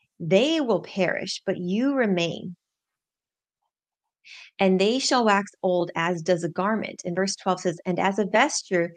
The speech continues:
you shall fold them up and they shall be changed, but you are the same, and your years shall not fail." So basically, we're s-, God is the same. I think, Jay, Wendy,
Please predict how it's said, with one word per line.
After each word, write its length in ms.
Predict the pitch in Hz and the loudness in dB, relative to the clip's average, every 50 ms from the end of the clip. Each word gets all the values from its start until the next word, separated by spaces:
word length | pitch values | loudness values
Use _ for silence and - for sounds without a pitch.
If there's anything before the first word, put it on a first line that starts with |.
| - - - _ _ _ | -18 -20 -20 _ _ _
you 140 | 202 202 190 | -4 -4 -2
shall 200 | - 196 180 180 | -2 -2 -2 -2
fold 300 | - - 214 220 226 220 | -2 0 0 2 2 4
them 80 | 214 | 2
up 140 | 196 185 - | 2 2 2
and 100 | 190 180 | 0 0
they 80 | 175 170 | 0 0
shall 180 | 165 - 185 | 0 -2 0
be 140 | 175 175 175 | 0 0 -2
changed, 560 | 170 - - 233 214 185 160 151 165 165 - - | -2 -4 -2 -2 0 0 0 -2 -6 -8 -4 -2
but 120 | 185 180 165 | -4 -2 -2
you 360 | 160 170 196 233 277 302 330 330 | -6 -4 -2 0 2 2 4 4
are 180 | 285 285 277 | 4 2 2
the 120 | 277 254 220 | 0 0 -4
same, 480 | - - 214 190 - - - 196 202 - - - - _ - | -2 -4 -4 -4 -4 -4 -8 -10 -10 -12 -14 -20 -14 _ -2
and 140 | 202 208 208 | 0 2 4
your 120 | 220 220 | 4 4
years 560 | 220 190 190 214 247 262 269 285 285 269 - | 4 2 0 -2 0 0 0 0 0 -2 -4
shall 260 | - - 208 180 175 | -4 -2 0 0 0
not 240 | 175 175 170 - - - _ | 0 -2 -4 -6 -8 -8 _
fail." 320 | 262 254 214 - - 196 - - - - - _ _ | -2 -2 -2 -2 -4 -6 -12 -16 -20 -20 -20 _ _
So 160 | - 254 247 | -2 -2 2
basically, 580 | 226 254 269 269 269 - 277 - 262 247 240 | 2 2 0 0 -2 -6 -4 -2 -2 -2 0
we're 120 | 220 220 226 | 0 0 -2
s-, 160 | 220 - - - - - - - - - - - - - - - - - - - | -2 -4 -8 -14 -18 -18 -18 -18 -18 -20 -20 -20 -20 -20 -20 -20 -20 -20 -16 -12
God 160 | - - - - - - - - - - - - - - - - 202 | -12 -12 -12 -12 -20 -20 -20 -20 -20 -20 -20 -20 -20 -20 -18 -8 -8
is 80 | 196 - | -8 -8
the 280 | - _ _ _ - 151 | -8 _ _ _ -10 -10
same. 120 | 147 - - - _ - | -10 -10 -12 -16 _ -16
I 60 | 185 | -16
think, 300 | - - - 247 240 - - _ _ _ | -16 -8 -6 -6 -6 -6 -12 _ _ _
Jay, 160 | - 220 214 | -2 -2 0
Wendy, 400 | 208 208 214 220 220 226 - | 0 0 0 0 0 -2 -4